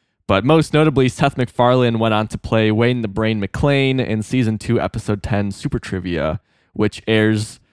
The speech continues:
in September of two thousand and three. So they probably worked on it around the time that Adult Swim picked up Family Guy. But yeah, that's it for movies and T V. Again, won't be talking about T V every week,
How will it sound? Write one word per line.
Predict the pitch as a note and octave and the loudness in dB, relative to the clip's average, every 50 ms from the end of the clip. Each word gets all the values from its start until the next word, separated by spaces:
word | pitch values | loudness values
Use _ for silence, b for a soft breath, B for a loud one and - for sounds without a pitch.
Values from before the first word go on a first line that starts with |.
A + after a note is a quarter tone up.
| _ _ _ | _ _ _
in | G#2+ G#2+ | -4 -4
September | G#2 - A2+ - - - - - D#3 D#3 C#3 A#2+ A2 F#2 | -2 -2 -4 -4 -4 -8 -2 0 0 0 2 0 0 0
of | D#2 F#2 - | -2 -4 -6
two | - A2 G#2 | -4 -6 -4
thousand | G2 F#2 F#2+ F#2 F#2+ F2 | -2 -2 -2 -2 -2 -4
and | E2+ F#2 | -6 -8
three. | - E2+ F2+ E2 D#2 D#2+ D#2+ | -6 -6 -6 -4 -4 -6 -6
So | - - - B2 A#2 A2 G#2 G#2 G2+ - - _ _ _ _ _ | -8 -2 2 4 4 4 4 2 0 -2 -6 _ _ _ _ _
they | - C3+ C#3 | 0 0 0
probably | - F3 F3+ F3+ D#3+ C#3+ | 4 4 4 4 6 4
worked | C3+ D3 D3 - - | 4 2 2 2 2
on | C3 B2+ | 2 2
it | B2 B2+ - | 2 0 2
around | A#2 A2+ A#2 | 2 0 2
the | A2+ G#2+ | 0 -2
time | - - - A2+ A2 A2 A2 | -4 -2 0 2 2 2 2
that | G#2+ A2 G#2 - - _ _ _ _ | 2 0 0 -2 -4 _ _ _ _
Adult | - A2 G2+ A#2 A2 G#2 - | -6 0 0 2 0 0 -2
Swim | - - - A2 G#2 G2+ F#2+ | -4 -2 -2 0 0 -2 -2
picked | - - A#2+ - - | -2 -2 -2 -2 0
up | G#2 F#2+ - - | -2 -2 -2 -2
Family | - G#2 F#2 E2+ E2+ E2+ F2 | -2 -4 -2 -2 -4 -6 -6
Guy. | - C2+ B1 B1 C2+ G2+ - _ _ _ _ _ _ _ _ _ _ | -4 -4 -4 -4 -6 -8 -12 _ _ _ _ _ _ _ _ _ _
But | - F3 F#3+ | -2 0 2
yeah, | F#3 F3 D3+ C3+ | 2 4 4 4
that's | B2+ C3 - - | 4 2 2 2
it | D3 C#3 - | 0 0 0
for | - C#3 C3 B2+ B2 A#2+ A2+ G2+ | 2 2 2 4 4 2 2 2
movies | B2 C3 C#3 C3+ C3+ C3+ C3 A2+ | 2 2 2 4 2 2 2 2
and | A#2+ A#2 A2+ | 0 0 0
T | - - C3+ B2+ B2+ | -2 -2 0 0 0
V. | A#2+ A#2+ B2 B2 B2 B2 - | 0 2 2 2 2 2 2
Again, | C3+ C#3+ C3+ C#3 C#3 C3+ C3 B2+ | 0 2 2 4 2 4 4 2
won't | C3+ C#3+ C3+ | 0 0 0
be | D3+ - | 0 0
talking | - C3 B2 | 0 0 0
about | B2 A2+ G#2+ | 0 -2 -4
T | - - B2+ | -2 -2 -2
V | A2+ A#2 A2 - | 0 0 0 0
every | G2+ A2+ A2 A#2 A2 | 0 0 0 0 0
week, | G#2 G#2+ A2 | 0 -2 -4